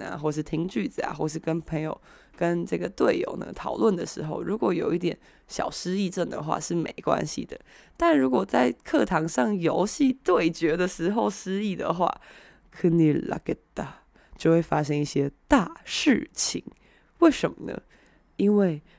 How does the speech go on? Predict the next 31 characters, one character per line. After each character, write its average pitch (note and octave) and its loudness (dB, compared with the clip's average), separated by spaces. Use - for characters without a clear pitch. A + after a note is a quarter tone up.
如 F3 2
果 F3 2
在 F#3 0
对 F#3+ 0
决， - -6
对 E4 4
决 F3+ 4
会 A3 4
对 G3+ 2
决 - -4
什 - -8
么 - -14
呢？ - -12
可 D#3+ -4
能 D3+ -4
就 E3 -4
是， E3 -4
啊， - -6
请 - -10
大 E3 0
家 D#3+ -2
演 D#3 -6
出 D3+ -6
那 D#3 -2
个 - -6
韩 - -8
剧 E3+ -4
里 - -6
面 D#3 0
的 - -6
角 - -6